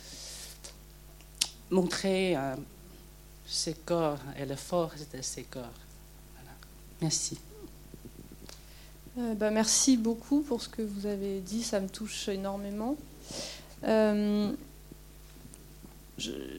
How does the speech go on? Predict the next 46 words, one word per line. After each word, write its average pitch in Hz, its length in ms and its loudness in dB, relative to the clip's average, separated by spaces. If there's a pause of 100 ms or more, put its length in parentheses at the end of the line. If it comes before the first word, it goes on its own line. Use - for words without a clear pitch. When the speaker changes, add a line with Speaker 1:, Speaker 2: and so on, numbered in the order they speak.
(200)
Speaker 2:
ce - 100 -2
que 247 80 10
vous 214 200 8
dites 247 420 6
aussi, 240 640 12 (100)
votre 233 220 12
allusion 269 340 12
à 269 60 12
Bergman 247 460 12
Island, 254 560 12
enfin, 226 340 8 (400)
pour 233 160 8
moi, 254 200 12
elle, 247 100 12
elle, 214 260 8
euh, 208 360 6 (220)
elle 214 160 10
est 214 40 12
reliée 240 280 12
à 254 60 12
ce 254 60 6
que 254 80 10
j'ai 240 120 10
dit 247 120 10
tout 254 160 8
à 262 100 12
l'heure, 285 240 12
c'est-à-dire, 233 520 10
euh, 220 200 12
le 214 120 6
fait 254 220 8
que 254 140 8
ce 233 180 2
film, 262 400 10
euh, 214 240 8 (680)
oui, 262 300 12
en 220 160 8
faisant 233 280 8
ce 233 160 8
film, 277 300 12
je 220 320 12
reviens 233 480 12
à 254 80 12
des 226 120 8
choses, 277 520 10
euh, 208 520 8